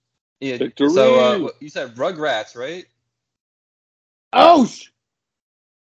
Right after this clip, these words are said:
Speaker 1: He's getting
Speaker 3: Yeah,
Speaker 1: yelled at for
Speaker 3: that
Speaker 1: being loud.
Speaker 3: Yeah.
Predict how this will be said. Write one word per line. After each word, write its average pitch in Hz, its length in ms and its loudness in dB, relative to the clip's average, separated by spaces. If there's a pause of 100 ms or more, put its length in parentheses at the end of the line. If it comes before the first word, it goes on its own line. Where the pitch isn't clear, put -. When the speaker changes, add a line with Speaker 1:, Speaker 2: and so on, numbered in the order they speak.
(720)
Speaker 1:
He's 110 120 -20
getting 120 200 -12
Speaker 3:
Yeah, 135 80 -6
Speaker 1:
yelled 110 100 -8
at 104 60 -6
for 131 80 -2
Speaker 3:
that 117 80 -6
Speaker 1:
being 104 200 -14
loud. 98 260 -10 (480)
Speaker 3:
Yeah. 95 180 -16